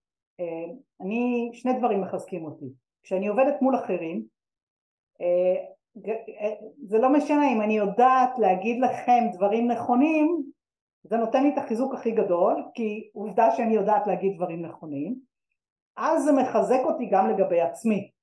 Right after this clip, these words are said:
זה, זה אבסורד, כאילו, גם בתחילת דרכי בכלל לא עניין אותי לעבוד בזה, לא חשבתי שיש לי את היכולות האלה, אבל בגלל שאני ידעתי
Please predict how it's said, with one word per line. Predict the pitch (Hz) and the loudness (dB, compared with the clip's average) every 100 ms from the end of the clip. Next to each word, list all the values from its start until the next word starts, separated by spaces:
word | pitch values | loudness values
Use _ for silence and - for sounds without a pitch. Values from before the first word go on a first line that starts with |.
| _ _ | _ _
זה, | 147 185 - | -6 -4 -4
זה | - 190 - | 0 0 2
אבסורד, | - 370 - - | 4 4 4 0
כאילו, | 196 170 175 208 | -2 -2 -2 2
גם | 233 262 254 - _ _ _ _ _ _ _ 202 175 | 4 4 2 -4 _ _ _ _ _ _ _ -8 -4
בתחילת | 185 - 190 233 254 | -4 0 2 4 4
דרכי | 294 294 320 | 2 2 -2
בכלל | 302 262 269 285 | -4 2 4 6
לא | |
עניין | 277 269 302 359 | 6 6 6 4
אותי | 359 320 | 4 4
לעבוד | 208 180 196 175 | 4 4 0 -2
בזה, | 160 170 | -4 0
לא | 185 | 0
חשבתי | 226 233 240 277 | 0 2 2 2
שיש | 269 254 285 | -2 -4 -2
לי | - | 2
את | |
היכולות | 269 262 262 330 370 | 2 4 4 6 6
האלה, | 302 190 160 160 - _ _ _ _ 175 | 4 2 2 -4 -10 _ _ _ _ -4
אבל | 175 151 233 339 370 262 | -2 0 4 4 4 2
בגלל | 220 190 233 254 | -2 2 2 2
שאני | 285 269 | 0 2
ידעתי | 208 214 220 269 254 | 2 2 0 -2 -8